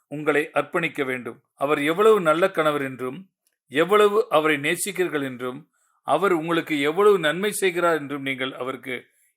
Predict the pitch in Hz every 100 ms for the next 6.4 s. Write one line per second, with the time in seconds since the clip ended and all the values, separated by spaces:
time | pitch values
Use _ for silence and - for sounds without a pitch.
0 | - 170 190 202 - 135 123 117 - -
1 | _ _ _ _ 135 175 180 185 196 190
2 | 160 170 170 165 151 139 143 131 127 123
3 | - _ _ _ - 131 143 156 180 190
4 | 165 143 139 135 135 - _ _ _ 135
5 | 156 170 190 196 170 151 165 160 147 135
6 | 135 127 123